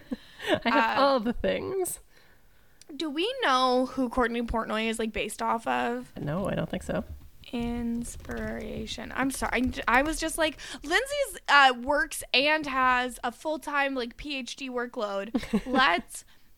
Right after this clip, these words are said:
Speaker 2: make this impossible."
Speaker 1: <laughs>
Speaker 2: doesn't seem like people really know. The first time I watched BoJack, I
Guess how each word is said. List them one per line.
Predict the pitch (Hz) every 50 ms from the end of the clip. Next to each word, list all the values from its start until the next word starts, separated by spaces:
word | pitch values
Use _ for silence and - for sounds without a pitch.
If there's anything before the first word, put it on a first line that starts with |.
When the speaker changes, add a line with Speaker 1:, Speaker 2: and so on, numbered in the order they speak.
| - -
Speaker 2:
make | 254 247 247 254 277 294 294 - - - - -
this | 220 220 220 220 214 208 214 214 247 262 - - - - - - -
impossible." | - 262 269 285 262 262 254 269 302 339 359 - - 226 214 214 202 185 160 - - 269 226 185 - - 226 - - - 262 269 -
Speaker 1:
<laughs> | - 285 269 - - - - - - - - - - - 247 -
Speaker 2:
doesn't | 269 269 - 403 494 539
seem | - - - - 285 311 339 370
like | 359 311 285 262
people | - 269 277 262 285 269 262
really | 262 254 262 254 262 247
know. | 233 220 214 226 240 226 214 196 185 214 226 - - - - - -
The | 269 294 302
first | - - 277 269 330 -
time | - 480
I | 523 539 523 494 508
watched | 494 - -
BoJack, | 370 359 370 349 392 381 381 381 349
I | 302 277 320 269